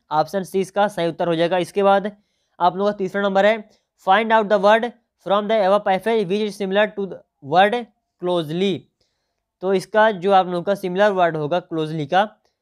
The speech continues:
इस पैसेज में, वो होगा इंटीमेटली। ओके, ऑप्शन सी इसका सही उत्तर हो जाएगा।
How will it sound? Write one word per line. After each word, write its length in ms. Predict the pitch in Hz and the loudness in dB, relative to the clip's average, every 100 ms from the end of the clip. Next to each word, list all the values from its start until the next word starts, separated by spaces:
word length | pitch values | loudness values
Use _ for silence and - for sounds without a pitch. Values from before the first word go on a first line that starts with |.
| _ _ _ 175 | _ _ _ -14
इस 120 | 170 | -6
पैसेज 340 | 160 160 160 | -4 -4 -4
में, 140 | 160 190 | -2 -2
वो 160 | 180 | 2
होगा 340 | 180 160 214 226 _ _ _ - | 2 4 2 2 _ _ _ -10
इंटीमेटली। 840 | 175 175 208 185 170 175 147 131 - | -8 -4 -2 -2 -2 -4 -4 -6 -10
ओके, 380 | 160 220 247 196 _ _ 147 | -4 0 0 -2 _ _ -2
ऑप्शन 300 | 151 202 190 | -2 -2 -6
सी 340 | 208 202 - _ _ _ - | -6 -6 -8 _ _ _ -16
इसका 280 | 147 - 196 | -10 -2 0
सही 180 | 196 165 | 0 -2
उत्तर 260 | 151 202 | 0 -2
हो 200 | - 147 | -2 -8
जाएगा। 460 | 143 139 151 135 | -2 0 0 0